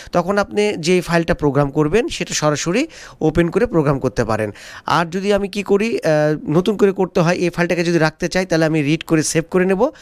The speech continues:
তো আমি সরাসরি কি করব, আচ্ছা, আমি এটা রিড করে নিচ্ছি, রিড করে আপনাদেরকে দেখাই যে ফাইলটা কীভাবে রিড হয়। এভাবে রিডটা হচ্ছে আমাদের কোনটা,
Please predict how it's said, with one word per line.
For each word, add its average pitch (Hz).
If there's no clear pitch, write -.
তো -
আমি 202
সরাসরি 202
কি 196
করব, 202
আচ্ছা, 180
আমি 180
এটা 180
রিড 180
করে 190
নিচ্ছি, 190
রিড 170
করে 165
আপনাদেরকে 160
দেখাই 147
যে 143
ফাইলটা 151
কীভাবে 147
রিড 139
হয়। 135
এভাবে 190
রিডটা 185
হচ্ছে 185
আমাদের 170
কোনটা, 185